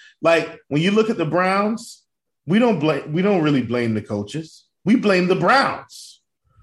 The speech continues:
because that organization has been terrible. Fifty quarterbacks in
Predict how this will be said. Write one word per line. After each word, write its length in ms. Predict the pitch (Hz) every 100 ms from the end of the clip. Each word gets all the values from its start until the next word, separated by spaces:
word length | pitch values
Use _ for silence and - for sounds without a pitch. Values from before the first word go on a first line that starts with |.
| - _ _
because 220 | 156 170
that 120 | 185 190
organization 640 | 214 214 202 180 220 220
has 100 | 175
been 220 | 208 208
terrible. 640 | - 226 285 285 160 - - _ _ _ _ _ _ _ _ _ _ _
Fifty 440 | - 277 277 262
quarterbacks 720 | - 240 233 226 226 247 -
in 220 | 170 143